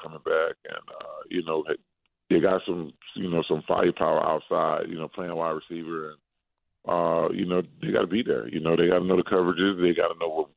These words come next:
you know, you know, what's, you know, what, you know, like, what's their, uh, responsibility. And it's gonna be tough, you know, with guys down. But, you know, I always say that. But then again, you know, back when we played, we had a guy like Kevin Dockery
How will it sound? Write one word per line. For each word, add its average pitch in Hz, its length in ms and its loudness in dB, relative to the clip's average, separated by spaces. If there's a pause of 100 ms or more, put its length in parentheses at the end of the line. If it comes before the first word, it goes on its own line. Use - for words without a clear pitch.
you 85 80 0
know, 80 200 2 (220)
you 80 80 -6
know, 80 100 2
what's, 80 280 4 (160)
you 98 80 0
know, 82 80 6
what, 82 240 4 (240)
you 98 140 -2
know, 85 80 4
like, 85 160 4
what's 87 200 4
their, 90 160 4
uh, 82 300 2
responsibility. 76 800 0 (500)
And 92 400 0
it's 104 140 2
gonna - 120 2
be 123 120 2
tough, 127 380 0
you 90 120 -2
know, 85 340 -2
with 82 320 0
guys 98 320 4
down. 123 280 0
But, 95 180 2
you 98 80 -2
know, 92 120 -2
I 92 100 0
always 107 360 -2
say 131 120 0
that. 101 220 0 (460)
But 95 120 -6
then 95 140 0
again, 98 500 -4
you 95 160 0
know, 87 180 2
back 90 280 2
when 85 120 -4
we 117 140 2
played, 87 240 2
we 87 80 2
had 82 80 4
a 82 40 2
guy 85 160 0
like 82 200 0
Kevin 80 280 -2
Dockery 76 520 -4